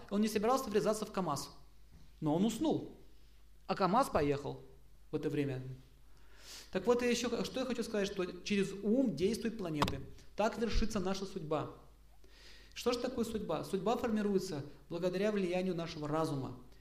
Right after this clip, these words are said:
Итак, есть идея. Я, ну, например, сначала «я» —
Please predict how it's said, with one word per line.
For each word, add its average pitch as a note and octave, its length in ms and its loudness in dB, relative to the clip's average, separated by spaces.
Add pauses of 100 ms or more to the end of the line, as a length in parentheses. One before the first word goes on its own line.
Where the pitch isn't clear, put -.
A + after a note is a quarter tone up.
(220)
Итак, G3+ 340 2
есть A3 340 0
идея. F3+ 520 0 (400)
Я, G#3 420 4 (840)
ну, G3+ 100 2
например, G#3 500 4 (540)
сначала G3 460 0
«я» — F3+ 600 2